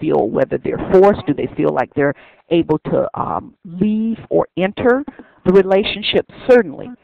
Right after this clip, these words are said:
this goes to sanction. It doesn't really go to permissibility or impermissibility. And certainly, uh, when I talk about sanction, I think that currently the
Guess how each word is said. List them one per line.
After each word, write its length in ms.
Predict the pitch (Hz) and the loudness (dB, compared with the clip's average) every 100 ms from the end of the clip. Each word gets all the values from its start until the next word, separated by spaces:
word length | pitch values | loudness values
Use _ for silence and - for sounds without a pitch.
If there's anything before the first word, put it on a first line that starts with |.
| _ - | _ -6
this 180 | 165 262 - | 0 0 2
goes 260 | 202 185 202 - | 6 6 6 -2
to 60 | 156 - | -8 -4
sanction. 460 | 214 208 196 - 131 | -4 -2 -4 -6 -6
It 120 | 151 151 | -4 2
doesn't 300 | 175 190 160 | 2 2 0
really 260 | 175 170 | 2 2
go 220 | 143 147 151 - | 2 2 0 -2
to 180 | 151 147 - _ _ | -4 -6 -12 _ _
permissibility 1080 | - 165 175 180 175 151 170 160 156 143 143 - _ - | -4 -2 -2 -2 -4 0 2 2 0 0 -2 -8 _ -2
or 200 | 170 156 - | 2 2 4
impermissibility. 1200 | 254 277 - 143 147 - - - 53 - - _ _ _ _ _ - | 2 2 0 -2 -2 -8 -8 -8 -8 -12 -20 _ _ _ _ _ -4
And 240 | 190 180 - | -4 -6 2
certainly, 500 | 220 226 202 170 160 | 4 4 0 0 -2
uh, 260 | - 135 127 - | -2 2 2 0
when 200 | 175 170 | 0 0
I 60 | |
talk 320 | 190 - 175 | 0 2 2
about 260 | - 143 - - | 2 -2 -4 -2
sanction, 480 | 220 220 - 139 277 _ - | -4 -4 -6 -6 -8 _ -12
I 80 | - | -4
think 260 | 220 202 | -4 -2
that 140 | 156 - | -2 -4
currently 600 | - 247 247 160 160 147 | -2 -2 -2 -4 -4 -4
the 180 | 156 | -8